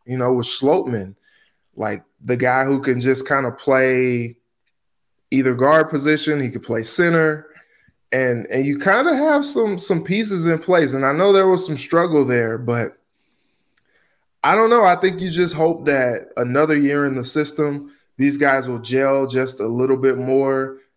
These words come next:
Darrisaw will continue to be Darrisaw Island, as he coined.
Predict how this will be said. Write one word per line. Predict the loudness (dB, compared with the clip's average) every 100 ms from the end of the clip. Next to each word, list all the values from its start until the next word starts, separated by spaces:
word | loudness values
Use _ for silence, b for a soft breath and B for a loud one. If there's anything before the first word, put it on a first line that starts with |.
| -6
Darrisaw | -2 0 0 0 0
will | -2
continue | -8 -4 -2 -2
to | -4
be | -2 -2 0 -4
Darrisaw | -4 -2 0 -2 0 0 0
Island, | -2 -2 -2 -4 -8 -12 -20 _
as | -8 -4
he | -4 -2 -4 -8
coined. | -6 -4 -2 -6 -10